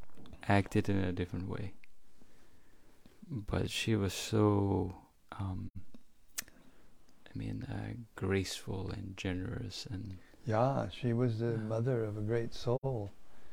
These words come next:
Speaker 2: and, uh, we'll see s-,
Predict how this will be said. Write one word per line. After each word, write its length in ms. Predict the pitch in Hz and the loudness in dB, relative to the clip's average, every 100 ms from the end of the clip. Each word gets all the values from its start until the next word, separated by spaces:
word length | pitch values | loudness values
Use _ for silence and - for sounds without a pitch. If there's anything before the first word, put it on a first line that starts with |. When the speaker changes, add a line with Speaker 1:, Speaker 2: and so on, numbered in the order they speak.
| - - - | -4 -4 -2
Speaker 2:
and, 380 | 110 110 107 104 | 0 0 0 2
uh, 360 | 110 107 104 113 - - - - - | 2 2 0 -4 -10 -20 -20 -16 0
we'll 160 | 117 | 2
see 540 | 107 - 127 117 110 113 - - - - - - | 2 2 4 4 2 -4 -8 -20 -20 -20 -20 -14
s-, 180 | - - | -12 -6